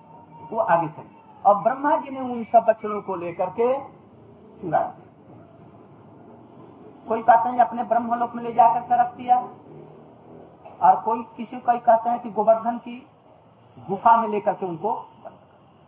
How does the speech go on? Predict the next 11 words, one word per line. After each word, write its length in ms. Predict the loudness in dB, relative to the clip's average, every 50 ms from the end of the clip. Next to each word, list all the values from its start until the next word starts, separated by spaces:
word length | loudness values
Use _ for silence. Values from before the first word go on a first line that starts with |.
| _ _ -20 -20 -20 -20 -20 _ _ _ _ _ -20 -20 -20 _ _ _ _ -20 -20 -20 _ _ -10 -6
गोवर्धन 300 | 4 4 6 6 6 4
उसमें 340 | 2 0 -2 -6 -8 -4 0
बहुत 220 | 0 0 0 -2 -6
विशाल 320 | -12 0 4 4 4 4
थे, 140 | 2 -6 -12
बड़ी 240 | -10 -10 -10 -10 -8
बड़ी 180 | -10 -10 -10
कंदराएं 580 | -8 -8 -8 -8 -2 -2 2 2 2 2 0 -4
थी 480 | -8 -12 -12 -12 -12 -14 -18 -20 -20 -20
उसमें 240 | -20 -20 -20 -20
लेकर। 760 | -20 -20 -20 -20 -20 -20 -20 -20 -20 -14 -12 -14 -12 -14 -16